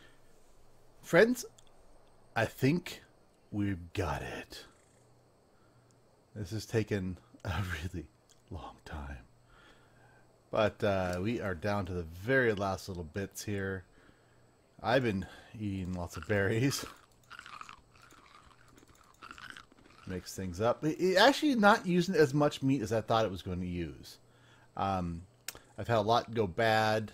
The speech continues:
on me over time, but it's actually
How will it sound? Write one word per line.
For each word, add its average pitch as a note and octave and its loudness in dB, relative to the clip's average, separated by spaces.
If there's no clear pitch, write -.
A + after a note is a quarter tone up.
on A2+ -2
me A2+ -2
over F#2+ -6
time, A2 -4
but G#2+ 0
it's C3 -6
actually D3 0